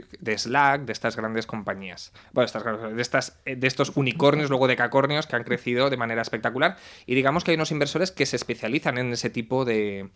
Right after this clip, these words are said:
de, de compañías. Y luego hay otro tipo de inversores que lo que buscan son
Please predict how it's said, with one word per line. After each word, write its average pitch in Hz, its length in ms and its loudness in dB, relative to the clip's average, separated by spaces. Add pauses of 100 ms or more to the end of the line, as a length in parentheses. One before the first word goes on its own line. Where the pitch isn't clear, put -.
(240)
de, 104 440 0
de 107 120 -4
compañías. 104 640 -8 (300)
Y 135 80 0
luego 151 160 8
hay 170 60 8
otro 156 140 0
tipo 165 200 2
de 165 60 6
inversores 190 640 2 (480)
que 123 380 6
lo 120 380 2
que 117 140 2
buscan 139 500 -2
son 160 400 0